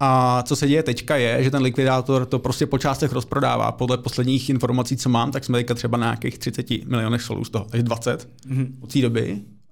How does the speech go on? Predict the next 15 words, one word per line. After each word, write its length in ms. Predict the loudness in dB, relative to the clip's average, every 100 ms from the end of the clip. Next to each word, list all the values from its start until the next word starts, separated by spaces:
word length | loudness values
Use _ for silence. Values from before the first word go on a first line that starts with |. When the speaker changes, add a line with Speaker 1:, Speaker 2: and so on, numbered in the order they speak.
| -20 -16
Speaker 1:
se 140 | -6 -4
prostě 240 | 0 0
různým 420 | 2 2 2 0 0
entitám, 580 | 0 0 0 0 0 -4
eh, 1040 | -6 -16 -14 -4 0 0 -2 -6 -10 -8
se 180 | 0 2
zlikvidovalo, 560 | 2 2 0 0 -2 -8 -16 -20 -4
do 100 | 0
někoho, 340 | 2 2 2 2
kdo 200 | 2 2
o 40 | 2
to 100 | 2
má 160 | 2
zájem 320 | 2 0 0
naopak. 440 | -4 -4 -8 -10